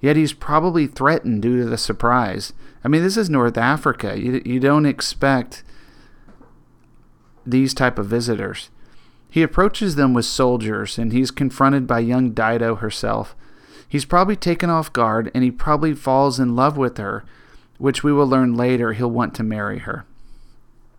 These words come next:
Regardless, he acts tough and confronts these people from Tyre. Dido, with great charisma, asked for a small bit of land for a temporary refuge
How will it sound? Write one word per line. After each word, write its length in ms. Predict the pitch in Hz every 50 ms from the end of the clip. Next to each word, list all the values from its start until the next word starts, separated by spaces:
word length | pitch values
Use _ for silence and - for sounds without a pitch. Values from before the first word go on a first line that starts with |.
| _ _ _ _ _ _ - - - - - - - - - - -
Regardless, 500 | 123 131 123 156 165 185 190 190 - -
he 140 | 175 160 151
acts 220 | 151 156 - -
tough 400 | - - 110 95 101 104 - -
and 120 | 120 -
confronts 540 | - - 120 117 - - 131 139 156 151 -
these 260 | - 135 131 123 -
people 520 | - - - 117 110 - - 95 - - - - - - - - - - _ _
from 220 | - - 123 113 107
Tyre. 480 | - - 110 107 101 98 95 101 - - - - _ _ _ _ _ -
Dido, 340 | - 143 147 165 170 165 151
with 180 | 139 131 127 -
great 340 | - 123 135 160 175 175
charisma, 680 | - - - 170 156 131 120 - 117 110 107 107 - - - -
asked 360 | 123 123 143 156 - - -
for 160 | - 147 131
a 60 | 127
small 480 | 120 - - - 131 123 123 131 156 170
bit 220 | 160 156 160 156
of 120 | 160 151 139
land 400 | 135 127 120 117 113 107 110 -
for 160 | - 123 120
a 60 | 117
temporary 640 | 117 - - 147 151 151 - 156 156 151 151 147
refuge 640 | 139 127 123 120 120 - - 113 107 101 98 - -